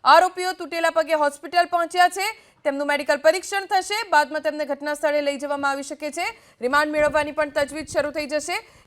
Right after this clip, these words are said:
કેમ કે એક દીકરીને પીંખી નાખનારા આ પાંચેય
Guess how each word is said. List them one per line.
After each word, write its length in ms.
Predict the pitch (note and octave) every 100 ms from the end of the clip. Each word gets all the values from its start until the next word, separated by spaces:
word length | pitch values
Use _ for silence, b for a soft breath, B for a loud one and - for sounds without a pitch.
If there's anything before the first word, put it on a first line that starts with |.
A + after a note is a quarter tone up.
| -
કેમ 180 | D#4+ D#4
કે 380 | D#4 F#4+ A4+ b b b b _ _ _ _
એક 320 | C#4 E4 - - - _
દીકરીને 600 | G3 G3+ D4 E4+ F4+ F4
પીંખી 460 | E4+ D#4 D4 - F4+
નાખનારા 640 | D4 B3 - C#4 C4 C4+
આ 280 | D4 - B3
પાંચેય 880 | A#3+ _ - C4+ C#4 F4+ E4 G#3+ E3+